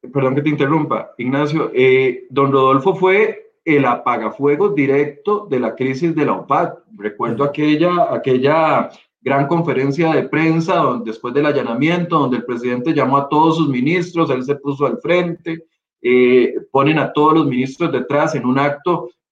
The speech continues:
Speaker 1: me imagino yo que de comunicación política, precisamente de que se viera que el presidente no estaba solo después de que le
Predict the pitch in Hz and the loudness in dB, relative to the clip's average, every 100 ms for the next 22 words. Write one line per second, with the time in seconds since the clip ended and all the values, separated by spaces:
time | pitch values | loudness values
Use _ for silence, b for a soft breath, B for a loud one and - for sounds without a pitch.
0 | - 127 123 120 139 160 160 160 160 135 | -4 -4 -2 0 2 2 2 2 2 2
1 | 135 127 127 123 123 117 139 139 160 147 | 0 0 0 0 -2 0 2 2 2 2
2 | - 175 170 147 113 113 123 143 143 139 | 2 -2 -4 -4 -6 -8 -4 -2 0 -2
3 | 147 151 117 113 110 117 135 139 131 120 | -2 -2 -2 -4 -4 -2 -2 -2 -4 -6
4 | 110 113 117 143 139 131 139 135 135 143 | -8 -8 -6 -4 -4 -2 0 0 2 2
5 | 135 143 117 - 117 123 127 127 110 101 | 2 2 0 -4 -8 -8 -8 -8 -8 -12